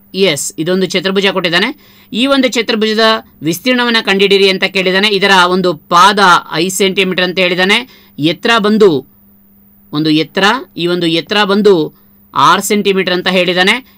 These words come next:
ಈಗ ಇದರ ವಿಸ್ತೀರ್ಣವನ್ನ ಕಂಡುಹಿಡಿಯಿರಿ ಅಂತ ಕೇಳಿದಾಗ ಈ ಒಂದು ಚತುರ್ಭುಜದ ವಿಸ್ತೀರ್ಣ,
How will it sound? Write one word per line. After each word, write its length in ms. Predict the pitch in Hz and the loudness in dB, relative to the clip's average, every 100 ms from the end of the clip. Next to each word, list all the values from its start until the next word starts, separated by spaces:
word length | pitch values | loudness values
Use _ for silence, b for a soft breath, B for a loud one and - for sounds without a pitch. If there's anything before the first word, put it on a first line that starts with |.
| - | -6
ಈಗ 140 | 180 190 | -2 0
ಇದರ 240 | 175 175 | 0 0
ವಿಸ್ತೀರ್ಣವನ್ನ 560 | 165 185 254 247 233 220 | -2 -2 0 0 2 0
ಕಂಡುಹಿಡಿಯಿರಿ 580 | 196 196 214 208 202 190 | 0 0 2 2 2 0
ಅಂತ 200 | - 165 | -2 -4
ಕೇಳಿದಾಗ 480 | 156 160 147 143 147 185 190 185 175 | -4 -2 -2 0 2 2 2 -2 -8
ಈ 180 | 202 | -4
ಒಂದು 240 | 226 214 196 | 0 0 0
ಚತುರ್ಭುಜದ 540 | 208 202 220 208 208 | 0 -2 0 0 0
ವಿಸ್ತೀರ್ಣ, 400 | 180 170 165 151 | -2 -2 -2 0